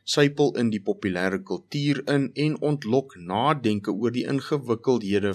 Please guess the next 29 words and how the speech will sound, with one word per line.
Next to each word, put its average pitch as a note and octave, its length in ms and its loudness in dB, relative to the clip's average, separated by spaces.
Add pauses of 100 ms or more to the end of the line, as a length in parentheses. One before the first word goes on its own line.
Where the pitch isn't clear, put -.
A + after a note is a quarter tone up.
(120)
van F2+ 360 -4
die G2+ 140 -6
heelal. G#2+ 520 4 (580)
Die D3 120 2
paradoks D3 600 2
staan C#3+ 240 2
as C3+ 120 0
'n B2 80 0
bewys F#2+ 420 0
van G#2+ 160 0
die G2 100 -2
voortdurende A#2+ 680 0
soeke F#3+ 380 -2
om D3 120 2
die C3 160 -4
geheimenisse B2 760 2 (360)
van B2+ 200 -2
die B2 80 -4
kwantumwêreld B2 840 0
te - 80 -6
ontrafel G2 680 0
en G#2 100 -2
die F#2+ 140 -6
diepgaande C#3+ 680 -2
implikasies G#2+ 800 -4
van A2 240 -4
waarneming A2 580 -2
op G2 140 -12
die F#2 160 -8